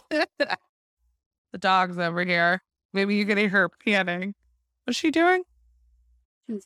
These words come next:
Speaker 2: eating some.
Speaker 1: Is she vomiting? No, you'd hear the vomit
Speaker 2: She's
Speaker 1: noise.
Speaker 2: just salivating, I think, or something. <laughs>
Speaker 1: Chesney.
Speaker 2: You good?
Speaker 1: Oh, she has that nose thing.
Speaker 2: Oh, yeah.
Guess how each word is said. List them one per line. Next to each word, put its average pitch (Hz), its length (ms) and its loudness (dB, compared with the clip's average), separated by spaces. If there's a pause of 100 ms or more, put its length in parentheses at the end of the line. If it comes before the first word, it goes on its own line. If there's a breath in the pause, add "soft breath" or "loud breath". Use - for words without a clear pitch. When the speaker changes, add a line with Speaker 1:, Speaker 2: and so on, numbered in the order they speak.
Speaker 2:
eating 240 360 -6
some. 175 200 -20 (2500)
Speaker 1:
Is - 60 -14
she - 120 -12
vomiting? 180 480 -6 (100)
No, 160 220 -2
you'd 165 240 -2
hear 170 160 0
the 143 100 -8
vomit - 340 -8
Speaker 2:
She's - 80 -18
Speaker 1:
noise. - 180 -8
Speaker 2:
just - 580 -10
salivating, 147 640 -4
I 151 140 -8
think, 160 480 -10
or 160 140 -10
something. - 580 -12 (180)
<laughs> - 200 -20
Speaker 1:
Chesney. 247 600 0 (400)
Speaker 2:
You 202 220 -4
good? 233 300 0 (1900)
Speaker 1:
Oh, 214 320 4
she 233 180 -4
has 233 120 -2
that 214 180 2
nose 180 460 -2
thing. 175 500 0
Speaker 2:
Oh, 165 340 -2
yeah. 160 360 -4